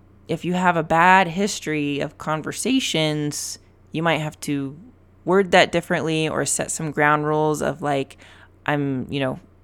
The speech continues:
I would like to have a respectful conversation." I would, you know, whatever it is that you would like to say to help them know that you're open to hear their side of the conversation as well, and that you're not out to, like,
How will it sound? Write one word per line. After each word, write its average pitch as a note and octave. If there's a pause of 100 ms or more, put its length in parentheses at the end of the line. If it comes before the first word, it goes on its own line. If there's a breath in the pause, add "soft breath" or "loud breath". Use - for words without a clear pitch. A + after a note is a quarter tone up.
(140)
I D#3
would D3+
like C#3
to D3+
have C#3
a B2+
respectful F3+
conversation." D#3 (360 soft breath)
I D3
would, D3
you E3
know, D#3
whatever D#3
it D3
is C#3
that C#3+ (1200)
you F3+
would E3+
like D3
to D3+
say E3 (680 soft breath)
to F3
help D#3
them D3+
know D3
that C3+
you're C3
open C#3
to -
hear C#4+
their A#3
side G3
of F3+
the E3+
conversation D#3+
as C#3+
well, C#3+ (1200)
and D3+
that D3+
you're D3+
not D3
out D3
to, -
like, D3+